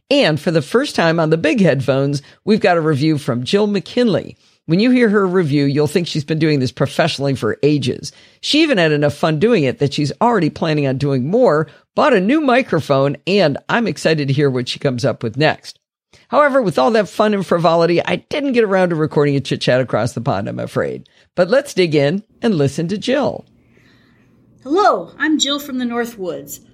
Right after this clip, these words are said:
Speaker 2: I've quietly listened to Allison and Bart for years. I work for a software company, and I used to be a system administrator. I love learning how to use gadgets and software to its fullest to make life better and more enjoyable. I heard somewhere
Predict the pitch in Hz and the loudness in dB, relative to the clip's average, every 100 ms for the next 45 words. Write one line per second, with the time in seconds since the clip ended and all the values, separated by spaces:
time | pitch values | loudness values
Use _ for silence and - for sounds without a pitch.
0 | _ 285 370 - - - 262 320 320 285 | _ -2 -2 -4 -20 -4 0 0 0 -2
1 | 254 262 240 247 - 220 233 233 208 196 | -2 0 -2 -4 -6 -4 -4 -4 -6 -4
2 | 220 226 - 233 262 311 85 - - - | -4 -6 -10 -8 -6 -6 -8 -10 -12 -14
3 | _ _ _ _ _ 247 269 254 254 240 | _ _ _ _ _ 0 2 0 -2 -4
4 | 208 196 196 196 208 - 190 190 190 190 | 0 2 0 -2 -12 -8 -8 -8 -8 -8
5 | 190 - 190 196 214 254 233 196 208 190 | -12 -10 -4 -2 0 0 -2 0 0 0
6 | 196 - 190 175 175 180 - 147 143 - | -2 -4 -4 -6 -4 -4 -4 -6 -12 -18
7 | - - - - 196 190 220 247 226 226 | -20 -20 -10 -6 -4 0 0 0 -4 -6
8 | 226 202 190 185 180 180 180 175 175 202 | -6 -6 -4 -4 -4 -6 -6 -8 -6 -8
9 | 202 - - 170 170 208 208 208 202 202 | -6 -10 -10 -10 -6 0 0 0 -6 -6
10 | 196 196 - - 190 190 - 269 196 - | -6 -8 -12 -6 -4 -4 -2 -2 -2 -6
11 | - - - - 285 339 339 269 254 220 | -12 -14 -20 -2 2 2 2 -2 0 0
12 | 202 175 170 175 190 185 180 170 165 151 | 0 -2 -6 -4 -2 -2 -4 -8 -8 -10
13 | - 156 - - - - - - 233 - | -16 -20 -20 -20 -20 -20 -20 -18 -14 -4
14 | 392 415 - 285 285 190 156 170 | -2 0 0 2 2 0 -6 -10